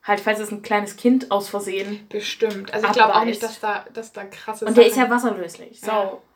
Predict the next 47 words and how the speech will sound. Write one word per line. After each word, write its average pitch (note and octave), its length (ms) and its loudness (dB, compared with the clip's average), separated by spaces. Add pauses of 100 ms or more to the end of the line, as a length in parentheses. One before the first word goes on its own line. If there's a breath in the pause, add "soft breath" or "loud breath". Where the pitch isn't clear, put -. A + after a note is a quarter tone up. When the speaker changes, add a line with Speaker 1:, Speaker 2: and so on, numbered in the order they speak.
(1160 soft breath)
Speaker 2:
Also A#3 200 4
Speaker 1:
Wollen E4+ 120 10
Speaker 2:
mir F#4 60 8
Speaker 1:
wir F4+ 80 8
Speaker 2:
ist D#4 40 2
Speaker 1:
jetzt - 100 -2
hier C#4+ 80 0
nicht B3+ 140 0
Speaker 2:
mir C4+ 80 -2
ist D4+ 120 2
Speaker 1:
verbieten. E4 120 -4
Speaker 2:
nichts - 120 -14
passiert C4 520 -4
und A#3+ 160 -4
die B3 80 -6
Leute, A3+ 320 0
wo A#3 60 2
ich A3+ 120 -2
weiß, G#3+ 400 0
wo A3+ 60 -2
ich A3+ 320 -2
hundertprozentig A#3 460 -4
weiß, G#3 140 -6
dass G#3+ 180 -10
die G#3+ 200 -6
auch G#3 140 0
schon G#3 140 -10
Kleber G#3+ 240 -2
gegessen G#3 280 -8
haben, G3+ 120 -10 (320 loud breath)
die G#3+ 80 -2
das, G#3+ 160 -6
glaub G3 160 -4
ich, - 120 -12
auch, G#3 180 -2
die G3+ 160 -6
haben G3+ 300 -8 (200)
keine G3+ 580 -4 (640 soft breath)
Schäden G#3+ 440 0
mit G#3 160 -6
sich A3 220 -4
gezogen. G#3+ 680 -2
Speaker 1:
Bleibenden G#3+ 800 2
Speaker 2:
S-, A3 60 2
Speaker 1:
oder A3 220 2
Speaker 2:
sag, A3 260 8
Speaker 1:
temporär? G#3 260 0